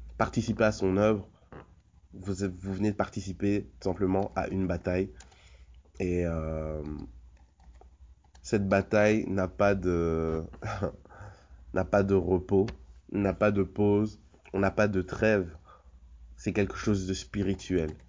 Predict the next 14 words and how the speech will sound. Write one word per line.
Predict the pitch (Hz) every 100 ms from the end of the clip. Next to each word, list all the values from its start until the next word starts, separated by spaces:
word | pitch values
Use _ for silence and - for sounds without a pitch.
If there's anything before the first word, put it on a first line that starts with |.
| -
On | 104 104
y | 98 92
est. | 87 82 - - - - - - - 101
Et | 95 90 - - - - -
notre | 107 - 107
seule | - 127 127 127 - -
solution | - - 117 107 104 117
finalement, | 117 107 101 95 101 113 - - - - -
c'est | - 104
soit | - 123 123 - - - - - _ _ -
de | 107 107
prendre | - 123 120
du | 107
terrain, | 117 101 104 113